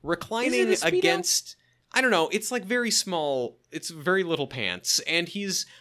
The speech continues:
Speaker 1: but he's reclining against a thing, and he's kind of looking down pensively in, in reminiscent of, of J F K's, uh, presidential portrait where he's got his arms crossed and is looking at the floor. It's like, it's like, this is a, this, this circus strongman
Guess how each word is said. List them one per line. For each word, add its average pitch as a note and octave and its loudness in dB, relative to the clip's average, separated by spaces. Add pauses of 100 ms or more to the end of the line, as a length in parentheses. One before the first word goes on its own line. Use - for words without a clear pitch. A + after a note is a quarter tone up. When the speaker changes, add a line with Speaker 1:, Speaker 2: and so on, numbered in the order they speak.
Speaker 1:
but F#3 -2
he's G3+ 0
reclining A#3+ -4
against F#3+ -2
a F#3 -4
thing, C3+ -4 (240)
and C#3+ -6
he's E3 -2
kind C4 -4
of F#3+ -8
looking G3 -2
down C#3 0
pensively B2+ -2
in, C3+ -2
in C#3 -2 (180)
reminiscent F#3+ 2
of, C#3 0
of C3 -2 (140)
J C#3+ 4
F C3+ 0
K's, B2 2
uh, A#2+ 2
presidential C3+ -2
portrait B2+ -6
where A2 -4
he's A2 -4
got C3 2
his B2 -2
arms B2 -2
crossed G#2 -6
and A#2 -8
is A2 -8
looking A#2+ -4
at G2+ -6
the - -10
floor. A#2 -8
It's D3 -6
like, E3+ 0 (420)
it's F#3 0
like, F#3 2
this A3 2
is A3 4
a, E3+ 4 (160)
this, F3+ 0
this D3+ 0 (100)
circus A3 0
strongman C#3+ 0